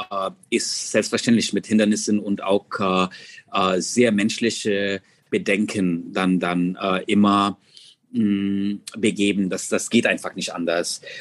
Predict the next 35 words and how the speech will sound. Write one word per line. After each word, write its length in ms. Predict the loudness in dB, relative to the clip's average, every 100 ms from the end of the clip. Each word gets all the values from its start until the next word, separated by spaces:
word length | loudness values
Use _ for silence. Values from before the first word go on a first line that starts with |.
| -4
Äh, 240 | 2 2 2
wir 100 | 0
hatten 180 | 0
auch 100 | 0
die 80 | -2
Situation, 880 | -10 -4 -2 -2 2 4 6 4 2 _ _ _ _
ich 140 | -6 -2
mag's 200 | -2 -2
erstmal 320 | -2 2 2
f-, 260 | 0 -10 -4
von 140 | 2
der 100 | 2
Zahlenseite, 640 | 2 2 2 0 -2 -2
Statistikseite, 800 | -6 -6 -6 -6 0 0 2 2
aber 160 | 2 0
dann 160 | 0 -2
auch 160 | -6
von 200 | -4 0
der 140 | 2 2
menschlichen 460 | 0 -4 -6 -8
Seite. 500 | -6 -6 -4 -2 -2 -6 -20 -20 -14
Auf 120 | -10
der 80 | -6
Statistikseite 880 | -4 -2 -2 -2 0 0 2 2 2
hatten 320 | 0 0 2
wir 100 | 2
am 120 | 2
Anfang 340 | -2 0 0
des 140 | 0 -4
Prozesses, 500 | -6 -4 -4 -4 -2
als 200 | -2 -2
wir 40 |
das 140 | -4 -6
verkündet 480 | 0 4 4 2
haben, 400 | 0 0 -4 -8